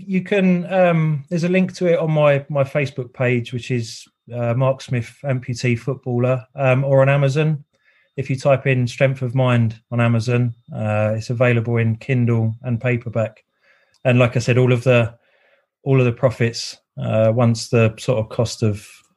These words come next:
um, producing the book and the postage is taken out, every other penny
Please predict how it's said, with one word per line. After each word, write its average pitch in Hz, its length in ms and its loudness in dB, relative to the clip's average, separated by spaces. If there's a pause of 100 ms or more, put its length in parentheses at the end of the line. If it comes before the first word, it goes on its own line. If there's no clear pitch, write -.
(260)
um, 98 540 -4
producing 113 440 0
the 104 60 0
book 107 360 0
and 104 100 -2
the 98 60 -4
postage 104 520 -2
is 101 120 -6
taken 110 340 -2
out, 110 180 2
every 117 240 0
other 107 180 2
penny 110 480 0